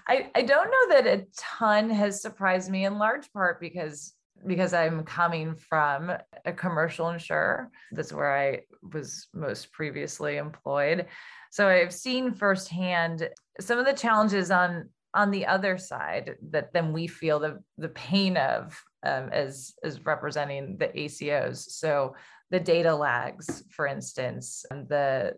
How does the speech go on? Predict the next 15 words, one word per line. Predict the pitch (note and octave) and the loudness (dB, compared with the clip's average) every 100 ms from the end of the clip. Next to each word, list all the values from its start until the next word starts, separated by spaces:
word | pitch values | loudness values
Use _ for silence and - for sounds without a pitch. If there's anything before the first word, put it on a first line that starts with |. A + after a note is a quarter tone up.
| - | -6
the | D#3 | -8
challenges | - E3+ E3+ E3 D3+ D3+ C#3 - - | -4 2 2 2 0 -2 -2 -12 -4
in, | D#3 C#3+ C#3 C3 - | -4 -2 -6 -12 -12
in | - | -6
maintaining | D#3 D3 D3 D#3 D3 | -6 -6 -6 -6 -6
uniformity, | D3+ C#3+ - D3+ D3+ C#3 C#3 C3+ - | -6 -8 -6 -4 -2 -4 -6 -8 -2
even | A3 A3+ | 0 2
within | G3 G3 F#3+ F3 | 2 4 4 4
one | F3 E3+ E3 D#3+ D#3+ - _ _ _ _ | 4 4 4 0 -4 -10 _ _ _ _
insurance | - G3 G3 A3+ A3 | 0 0 2 0 0
company, | - E3 E3 D3 | -2 -4 -4 -4
but | D#3 | -2
across | D3 - E3 C#3+ C3+ - | -2 -2 2 2 2 -2
different | E3 - D3 - | -6 -2 -4 -4
regions, | D3+ D#3 D3+ D#3 C3 B2 C3+ - | -8 -6 -4 -2 -2 -4 -8 -10